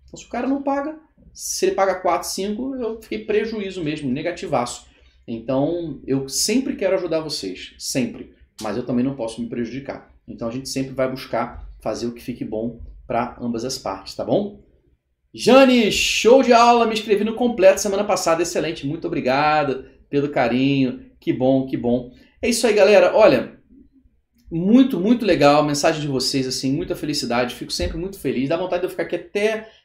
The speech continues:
meia-noite lendo essas mensagens, né? Mas, é, não vai rolar, infelizmente. Cadê os cachorrinhos pra eu mostrar pra eles, pro pessoal? Ninguém perguntou dos cachorrinhos, né?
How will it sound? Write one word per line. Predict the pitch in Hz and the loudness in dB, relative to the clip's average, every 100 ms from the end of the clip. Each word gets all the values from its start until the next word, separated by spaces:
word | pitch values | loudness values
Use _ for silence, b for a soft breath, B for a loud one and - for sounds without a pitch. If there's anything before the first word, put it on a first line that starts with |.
| - | -4
meia-noite | 180 160 151 170 143 | 0 2 4 2 2
lendo | 151 156 | -4 -4
essas | - 143 | -4 -2
mensagens, | 131 - 139 147 135 | -2 -2 -2 0 -2
né? | 135 - b b b b | -4 -8 b b b b
Mas, | 135 143 147 143 - - - _ _ | 0 2 4 2 -2 -8 -14 _ _
é, | - 131 131 | 0 2 4
não | 147 170 | 2 2
vai | 160 | 4
rolar, | 151 139 147 | 6 6 4
infelizmente. | 151 147 135 139 160 | 0 -4 -2 0 -2
Cadê | - 294 | 4 6
os | 320 | 6
cachorrinhos | - 285 285 269 262 202 156 | 2 2 8 8 8 6 2
pra | 226 | 0
eu | 226 | -2
mostrar | 214 220 | 2 2
pra | 214 220 | 6 10
eles, | 190 147 139 | 10 8 0
pro | 160 | -4
pessoal? | 185 - 180 147 | -2 2 4 4
Ninguém | 170 262 | 2 0
perguntou | 302 269 254 | 2 0 0
dos | 233 | -4
cachorrinhos, | 233 214 202 165 160 147 | -4 -2 -2 -2 -2 -4
né? | 170 - | -6 -8